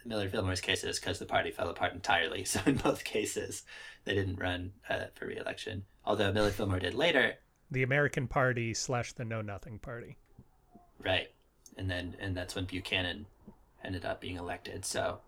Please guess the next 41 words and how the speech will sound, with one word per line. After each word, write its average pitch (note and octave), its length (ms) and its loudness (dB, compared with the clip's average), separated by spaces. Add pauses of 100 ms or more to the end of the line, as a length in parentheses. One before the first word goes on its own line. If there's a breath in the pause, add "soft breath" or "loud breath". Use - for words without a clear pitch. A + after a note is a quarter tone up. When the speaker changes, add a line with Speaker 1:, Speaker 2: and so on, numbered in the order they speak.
(180)
Speaker 1:
Fillmore G2+ 240 4
is G2 80 2
also F#2 280 2
part F2+ 220 2
of F2+ 60 -2
this F2+ 220 0
pre-Civil G#2+ 640 0
War F#2+ 280 2
period, B2+ 600 6
so - 140 0
is G2 140 0
viewed G2 400 0
frequently G2 480 -4
as F#2+ 140 -2
being F#2 440 -4 (460 soft breath)
a F#2 240 2
pushover. A#2 680 2 (180)
In G2 160 2
fact, C3+ 600 2 (200)
Harry B2 280 8
Truman C#3 460 10
has A2 180 8
a G#2 40 2
quote G#2+ 300 4 (180)
<laughs> - 160 4
about - 720 12 (220)
Speaker 2:
<laughs> - 280 -2
Speaker 1:
Millard A#2+ 320 0
Fillmore. A#2+ 540 2 (220)
Speaker 2:
Truman? C4 540 4
Speaker 1:
Saying E3+ 240 10
that A#3+ 60 6
Speaker 2:
Soft-spoken F3+ 360 8
Speaker 1:
he's - 80 0
Speaker 2:
Truman? C#4 540 2
Speaker 1:
a G2+ 140 6
weak C#3+ 320 10 (200)
<laughs> - 200 2
Truman, C#3+ 500 12
I A2 140 6
know. B2+ 360 6